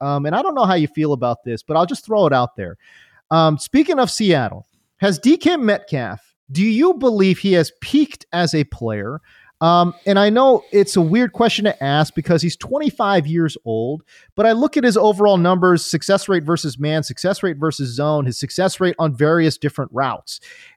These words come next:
And, and even when you look at the counting stats, a, a lot of it is just the same as it was two, three years ago. You know what I mean? So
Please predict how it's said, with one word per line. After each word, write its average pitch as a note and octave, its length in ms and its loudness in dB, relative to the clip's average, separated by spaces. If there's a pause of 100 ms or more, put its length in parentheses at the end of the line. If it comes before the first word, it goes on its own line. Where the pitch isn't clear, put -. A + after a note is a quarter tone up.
(160)
And, G3+ 540 2 (260)
and G#3 120 2
even E4 220 4
when D#4 100 2
you D4 60 4
look D4+ 140 4
at D#4 60 0
the C#4 40 -2
counting C4+ 380 0
stats, C#3 540 -2 (520)
a, A#3+ 100 -2 (100)
a B3+ 80 2
lot E4 360 4
of E4 100 -2
it D#4+ 140 4
is B3+ 180 4
just C#4 440 2 (140)
the B3+ 100 2
same D#4 440 0
as C4 160 2
it B3 120 2
was C4+ 480 2
two, C#4+ 200 2
three C#4+ 220 -4
years F4+ 340 0
ago. C3 560 0
You D3+ 140 0
know G#3+ 120 4
what G#3+ 100 2
I G#3 60 2
mean? A#3 280 0
So A3 540 2